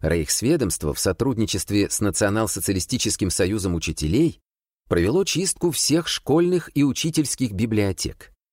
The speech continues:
Впоследствии, в тысяча девятьсот сорок втором году, Рейхсведомство опубликовало список еврейских и эмигрировавших авторов,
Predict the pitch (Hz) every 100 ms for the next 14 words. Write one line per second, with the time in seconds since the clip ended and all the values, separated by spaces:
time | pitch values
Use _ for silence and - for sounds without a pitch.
0 | _ _ _ _ - - 85 - 98 160
1 | - 67 60 - - 117 82 - 90 87
2 | 82 107 92 107 95 - 90 87 82 71
3 | 76 160 156 _ _ _ _ - - 71
4 | - 76 123 156 - 135 123 104 87 80
5 | 82 139 147 - - 156 - - 101 85
6 | 107 156 - 135 - 120 110 110 95 107
7 | 131 110 - 76 - 110 139 - 69 -